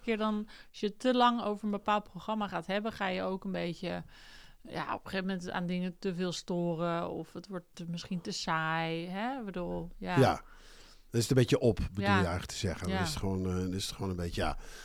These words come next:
Speaker 2: Ja, dat, we, we hadden natuurlijk vorige, vorige week ook wel een heel heftig weekje nog met dat koppelsweekend, hè? Eh,
Speaker 1: Mhm.
Speaker 2: de koppels, koppeldagen, of hoe dat nou genoemd werd. En, en eigenlijk is er daarna niet zo heel veel meer gebeurd, hè? Maar we gaan toch even langslopen allemaal.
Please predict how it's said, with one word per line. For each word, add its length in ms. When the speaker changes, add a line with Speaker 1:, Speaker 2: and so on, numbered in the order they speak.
Speaker 2:
Ja, 120
dat, 160
we, 160
we 80
hadden 180
natuurlijk 320
vorige, 440
vorige 400
week 220
ook 100
wel 160
een 80
heel 240
heftig 320
weekje 300
nog 140
met 140
dat 220
koppelsweekend, 840
hè? 140
Eh, 280
Speaker 1:
Mhm. 220
Speaker 2:
de 80
koppels, 520
koppeldagen, 800
of 120
hoe 100
dat 120
nou 140
genoemd 280
werd. 220
En, 220
en 160
eigenlijk 280
is 100
er 60
daarna 240
niet 160
zo 140
heel 320
veel 260
meer 420
gebeurd, 420
hè? 140
Maar 100
we 40
gaan 140
toch 140
even 180
langslopen 500
allemaal. 400